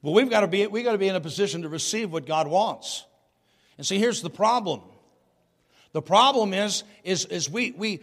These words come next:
we have invited humanism into God's house, and now we're trying to figure out a way to get it out. You know, in the book of Daniel, chapter four, Nebuchadnezzar's walking around beating his chest. And you know what he's saying?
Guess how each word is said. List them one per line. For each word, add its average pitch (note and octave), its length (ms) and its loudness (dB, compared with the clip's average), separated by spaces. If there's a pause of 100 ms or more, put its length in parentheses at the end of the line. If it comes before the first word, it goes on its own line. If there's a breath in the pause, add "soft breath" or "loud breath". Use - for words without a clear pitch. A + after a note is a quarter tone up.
(120)
we A#3 180 0
have F3 140 0 (180)
invited G3+ 480 2
humanism G3+ 600 0
into F#3+ 180 -2
God's F3+ 300 2
house, A3 460 -2 (260 loud breath)
and F3 100 -2
now A3+ 180 4
we're - 100 6
trying A3 220 -2
to F#3 40 -6
figure G#3 300 -4
out F#3+ 100 2
a G3 60 2
way G#3 160 0
to F#3+ 80 0
get G3 160 -2
it G#3 100 0
out. F#3+ 480 -2 (2500 soft breath)
You F#3+ 140 4
know, A3+ 120 6
in G#3+ 60 4
the G3+ 60 2
book G#3+ 220 4
of D#3+ 140 -2
Daniel, A3 420 0
chapter G#3+ 400 -2
four, A3+ 420 4 (140 loud breath)
Nebuchadnezzar's G3+ 680 -2
walking G#3+ 300 2
around G3+ 260 -4
beating G3+ 340 -4
his E3 220 -6
chest. - 640 -4 (180 soft breath)
And D3+ 100 -8
you G3+ 60 0
know A3 80 2
what G#3 140 2
he's G3 100 0
saying? A3 400 0